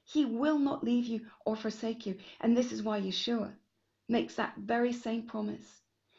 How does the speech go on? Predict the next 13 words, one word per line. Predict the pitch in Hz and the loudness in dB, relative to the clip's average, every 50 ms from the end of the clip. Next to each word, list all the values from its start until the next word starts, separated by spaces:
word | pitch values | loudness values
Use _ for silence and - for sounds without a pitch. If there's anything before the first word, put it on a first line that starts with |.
| _ _ _ _ _ | _ _ _ _ _
the | - | -12
promise | - - - 277 254 269 254 240 - | -10 0 4 6 6 6 4 2 -2
that | - 240 - - | -4 -4 -4 2
will | 240 240 240 - | 4 2 2 2
echo | - - - - - 247 233 | -2 -6 -8 -4 -2 -2 -2
for | 233 240 - - | -2 -4 -4 0
all | - 240 240 240 | 2 4 4 4
eternity. | 240 240 - - 214 220 220 220 220 220 - - 226 - - _ _ _ _ _ _ _ _ _ _ _ _ _ _ _ _ _ _ | 4 2 0 -4 -4 -2 -2 -4 -4 -8 -10 -12 -12 -12 -14 _ _ _ _ _ _ _ _ _ _ _ _ _ _ _ _ _ _
"I | - 240 | 0 2
will | 233 220 214 | 4 4 4
never | 214 208 214 214 214 220 | 4 2 2 0 0 0
leave | 202 180 185 190 185 - | -2 0 -2 -2 -2 -4
you | - 180 170 175 | -8 -8 -10 -10